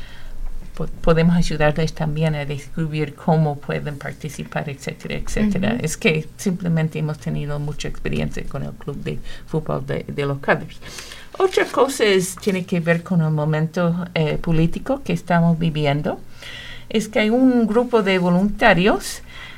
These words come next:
Speaker 1: que, que están intentando, am, estar presente, eh, para acompañar a la gente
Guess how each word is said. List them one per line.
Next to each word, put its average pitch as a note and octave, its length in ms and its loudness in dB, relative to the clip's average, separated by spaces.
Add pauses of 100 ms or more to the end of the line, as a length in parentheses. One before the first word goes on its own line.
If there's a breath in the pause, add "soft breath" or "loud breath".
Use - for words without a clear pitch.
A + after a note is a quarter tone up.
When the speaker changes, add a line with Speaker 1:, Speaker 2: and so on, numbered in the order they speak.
(360 loud breath)
Speaker 1:
que, E3+ 720 2
que F#3 280 2
están G3+ 520 6
intentando, F#3 840 2
am, D3 840 0 (140)
estar F3+ 400 4
presente, F#3 880 2 (320 loud breath)
eh, D#3 340 0
para D#3 160 0
acompañar D#3 680 0
a F3+ 60 4
la D#3+ 160 0
gente G3+ 680 0